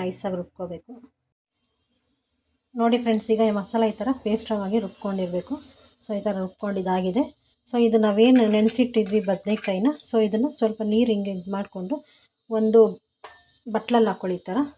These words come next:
So ಇದನ್ನ ಹಾಕ್ಕೊಂಡು ನಾವು ಮಸಾಲ ಫಿಲ್ ಮಾಡ್ಕೋಬೇಕು ಬದನೆಕಾಯಿಗೆ. So ಮಸಾಲ ಫಿಲ್ ಮಾಡ್ಕೊಂಡ್ಮೇಲೆ ನಾನು ಯಾವ ಥರ ಅಂತ ನಾನು ತೋರಿಸ್ಕೊಡ್ತೀನಿ. ಬಾಣಲಿ ಕಾಯಕ್ಕೆ ಇಟ್ಟಿದ್ದೀನಿ. So ಇದಕ್ಕೆ ಎಣ್ಣೆ, ಬದನೆಕಾಯಿಗೆ ಸ್ವಲ್ಪ ಎಣ್ಣೆ ಜಾಸ್ತಿನೇ ಬೇಕಾಗುತ್ತೆ. So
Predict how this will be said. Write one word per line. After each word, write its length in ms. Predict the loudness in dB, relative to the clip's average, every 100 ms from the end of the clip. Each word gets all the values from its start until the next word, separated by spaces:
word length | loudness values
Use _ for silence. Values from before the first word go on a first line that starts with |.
| -4
So 60 | -2
ಇದನ್ನ 180 | 0 2 0
ಹಾಕ್ಕೊಂಡು 420 | 0 0 2 4 4
ನಾವು 100 | 2 0
ಮಸಾಲ 240 | 2 2 2
ಫಿಲ್ 160 | -2 -2
ಮಾಡ್ಕೋಬೇಕು 380 | -4 -6 -6 -6 -8
ಬದನೆಕಾಯಿಗೆ. 560 | -6 -6 -4 -4 -2 -4 -6 _ _ _ _
So 60 | -6 -4
ಮಸಾಲ 260 | 0 0 0 0
ಫಿಲ್ 160 | -2 -2
ಮಾಡ್ಕೊಂಡ್ಮೇಲೆ 480 | -4 -8 -6 -2 -2 -4 -8
ನಾನು 140 | -6 -6
ಯಾವ 80 | -8 -8
ಥರ 100 | -10
ಅಂತ 120 | -10 -10
ನಾನು 120 | -12 -16
ತೋರಿಸ್ಕೊಡ್ತೀನಿ. 560 | -20 _ -20 _ -10 -10 -10 -14 -4
ಬಾಣಲಿ 240 | 0 0 2
ಕಾಯಕ್ಕೆ 260 | 0 0 -4
ಇಟ್ಟಿದ್ದೀನಿ. 320 | -6 -2 -2 -2 -16 -12
So 60 | -8 -4
ಇದಕ್ಕೆ 300 | -4 0 2 4 2 0
ಎಣ್ಣೆ, 160 | 4 6 6
ಬದನೆಕಾಯಿಗೆ 500 | 6 6 4 4 2 0
ಸ್ವಲ್ಪ 180 | -4 0 4
ಎಣ್ಣೆ 140 | 4 4
ಜಾಸ್ತಿನೇ 400 | 2 0 0 0 0
ಬೇಕಾಗುತ್ತೆ. 460 | -2 -4 -8 -10 -14 -14 -20 _ _ _
So 100 | -8